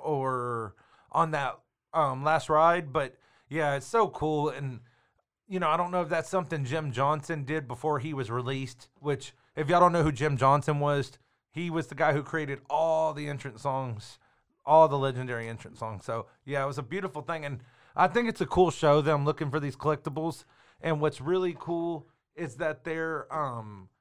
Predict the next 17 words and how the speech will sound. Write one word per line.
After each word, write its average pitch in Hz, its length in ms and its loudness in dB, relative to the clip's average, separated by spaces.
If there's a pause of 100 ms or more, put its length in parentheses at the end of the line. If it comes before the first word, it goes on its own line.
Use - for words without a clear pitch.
(1120)
I 156 80 6
listened 185 380 4
to 131 40 -4
Triple 156 380 2
H. 156 400 0
He 180 160 -2
was 180 220 4
on 160 500 0
a 135 80 0
podcast. 156 640 6
I 151 60 6
wanna 156 260 0
say 160 160 -4
it 131 80 -6
was 120 140 -10
Cheap 165 340 -8
Heat 156 240 -10